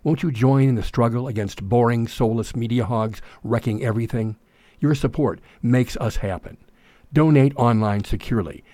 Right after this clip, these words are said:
at K V M R dot org or call five three zero, two six five, nine five five five. Well, here's your regional weather. Nevada City, Grass Valley, today,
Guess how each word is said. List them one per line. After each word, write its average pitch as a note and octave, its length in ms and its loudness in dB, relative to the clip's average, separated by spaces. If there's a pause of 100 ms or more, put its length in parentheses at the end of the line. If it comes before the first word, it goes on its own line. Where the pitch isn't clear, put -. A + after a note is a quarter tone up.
(120)
at G2+ 160 -6
K C3 160 0
V B2+ 120 4
M C#3 120 4
R B2 160 2
dot A2+ 260 0
org F#2 380 -2 (420)
or C3 100 0
call - 460 0 (160)
five B2 360 0
three D3+ 200 2
zero, G#2 400 0 (300)
two C#3+ 180 2
six C#3 320 -6
five, F2 480 -4 (140)
nine F#2+ 360 -2
five F#2 460 -4 (160)
five D#2+ 480 -8 (160)
five. - 540 -16 (480)
Well, A2 160 0
here's C#3 320 2
your A#2+ 100 2
regional A#2 400 0
weather. G2 380 -4 (500)
Nevada B2+ 460 -2
City, C3 240 -2
Grass A2+ 340 -2
Valley, B2+ 460 -2 (240)
today, B2+ 500 0